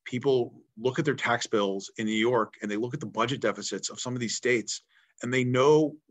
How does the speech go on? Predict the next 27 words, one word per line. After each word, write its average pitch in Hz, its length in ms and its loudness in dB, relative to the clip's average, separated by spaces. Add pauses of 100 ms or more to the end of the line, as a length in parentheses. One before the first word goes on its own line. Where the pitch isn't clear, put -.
(140)
who 147 180 4
they're 127 100 6
gonna 127 160 2
hit 131 160 2
hardest. - 640 -2 (380)
And 123 120 -8
so 135 300 2
they're, 135 220 4 (100)
they're 131 80 6
voting 127 340 6
with 143 140 2
their 120 100 2
feet. 135 360 -2 (360)
And 127 160 0
yeah, 135 180 4
we're 143 120 4
starting 131 280 2
to 123 60 -4
see 131 120 -6
investment 120 420 -2
banks 127 320 -2
and 90 120 -12
hedge 127 220 -4
funds, 127 440 -4
and, 104 220 -6
I 117 40 -6
mean, 113 200 -4